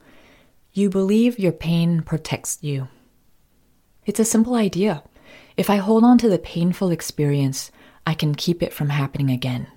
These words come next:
You're barely functioning with the horrific experience burned into your mind. It'd be unbearable to do it all over again. So you put immense pressure on your shoulders to be extra vigilant.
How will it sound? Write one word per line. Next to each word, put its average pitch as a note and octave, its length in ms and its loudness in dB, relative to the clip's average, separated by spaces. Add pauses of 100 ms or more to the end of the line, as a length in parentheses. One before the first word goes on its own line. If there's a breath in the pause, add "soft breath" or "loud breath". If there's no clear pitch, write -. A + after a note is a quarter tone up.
(1000 soft breath)
You're F#3 160 4
barely G3+ 420 6
functioning F3 540 -2
with C3+ 160 -2
the C#3+ 120 -4
horrific D#3 720 -2
experience D3 880 -2
burned D#3 420 -2
into D3 200 -4
your C#3 160 -2
mind. C3 440 -4 (640 loud breath)
It'd F3+ 160 0
be F#3 180 0
unbearable D#3 840 2 (120)
to - 100 -4
do D3+ 120 0
it C#3 140 -2
all D3 220 0
over C#3+ 300 0
again. B2+ 460 -4 (880 loud breath)
So - 120 -6
you G3 180 2
put G3+ 320 -2
immense G3 580 2
pressure D#3 580 -2
on C#3+ 160 0
your C3+ 80 -2
shoulders C#3 640 -4 (120)
to D#3 100 -4
be D#3 260 -6
extra D3 480 -6
vigilant. C3+ 640 -4